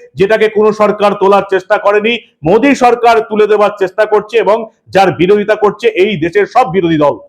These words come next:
মমতা বন্দ্যোপাধ্যায় থেকে শুরু করে, অখিলেশ যাদব থেকে শুরু করে, রাহুল গান্ধী থেকে শুরু করে, প্রত্যেকে শুধুমাত্র তোষণের রাজনীতি করার জন্য। আমি সেই দিনের অপেক্ষায় আছি যেদিন কোনোদিন ওয়াকফ বোর্ডের কোনো মেম্বার শুধু একবার বলে দেবে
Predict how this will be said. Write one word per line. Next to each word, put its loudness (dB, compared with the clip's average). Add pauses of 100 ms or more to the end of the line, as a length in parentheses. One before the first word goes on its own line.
(360)
মমতা 2
বন্দ্যোপাধ্যায় 2
থেকে -4
শুরু -2
করে, 2 (200)
অখিলেশ 0
যাদব -2
থেকে -6
শুরু -2
করে, 0
রাহুল 2
গান্ধী -2
থেকে -8
শুরু -4
করে, -4
প্রত্যেকে -10 (640)
শুধুমাত্র 2
তোষণের 0
রাজনীতি -2
করার -6
জন্য। -20 (1600)
আমি 2
সেই 2
দিনের 2
অপেক্ষায় 2
আছি 0
যেদিন 0
কোনোদিন 0
ওয়াকফ 0
বোর্ডের 0
কোনো 0
মেম্বার -2 (400)
শুধু 0
একবার -2
বলে 0
দেবে 0